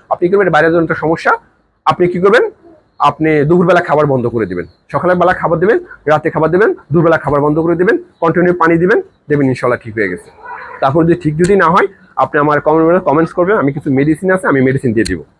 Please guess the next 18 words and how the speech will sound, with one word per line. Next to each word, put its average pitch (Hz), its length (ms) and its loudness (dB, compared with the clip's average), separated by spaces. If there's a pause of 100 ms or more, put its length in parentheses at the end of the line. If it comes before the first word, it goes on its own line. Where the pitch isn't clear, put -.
(500)
আমি 175 140 2
আপনাদেরকে 185 380 0
আমার 175 160 2 (320)
ফ্রান্সের 160 380 0
মুরগিগুলা 156 380 2
ডিম 143 320 0
দেখাচ্ছি, 147 500 -2
তাহলে - 360 -4
আপনি 135 160 0
বুঝতে 135 280 0
পারবেন। 147 260 0
দেখেন, 127 280 -2 (1160)
আলহামদুলিল্লাহ, 160 580 4
আমার 165 400 4 (580)
এই 131 100 0
ডিমগুলো 139 380 0
দেখেন, 131 260 0
আমার 127 260 2